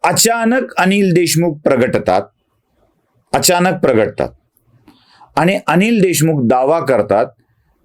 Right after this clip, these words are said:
एक पेनड्राईव्ह दाखवून की हा पेनड्राईव्ह आहे ज्यात देवेंद्र फडणवीसांच्या विरोधातले पुरावे माझ्याकडं आहेत. अनिल देशमुख अचानक दावा करतात आणि त्यानंतर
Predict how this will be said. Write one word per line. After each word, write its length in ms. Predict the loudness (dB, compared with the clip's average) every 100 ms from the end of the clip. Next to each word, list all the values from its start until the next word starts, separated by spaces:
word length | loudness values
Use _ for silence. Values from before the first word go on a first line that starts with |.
| -4
एक 180 | -4 0
पेनड्राईव्ह 460 | 0 2 2 2
दाखवून 400 | 0 0 0 -2 -4 _ _ _ _ _ -2
की 120 | 0
हा 240 | 2 -2
पेनड्राईव्ह 640 | 0 0 2 2 0 0 0
आहे 280 | -2 -4 -2
ज्यात 200 | 0 0 -4 -4
देवेंद्र 540 | 0 0 0 0 -2
फडणवीसांच्या 720 | 0 0 0 0 -2 0 -2
विरोधातले 680 | 0 0 0 0 -2 -2 -4
पुरावे 540 | -2 0 0 0 -2 -2
माझ्याकडं 600 | -2 0 0 -2 -2 -2 -2 -2
आहेत. 300 | -4 0 -2 -4 _ _ _ _ _ _ _ _ _ _ _ _ _ _ _ _ _ _ _ _ _ _ _ -2
अनिल 220 | 0 2
देशमुख 280 | 0 -2 -4 -2
अचानक 380 | 0 0 2 2
दावा 240 | 2 0
करतात 320 | -2 -10 -12 -20 _ _ _ _ _ _ _ _ _ _ -8
आणि 200 | -4 -4
त्यानंतर 800 | -2 -2 0 0 -2 0 0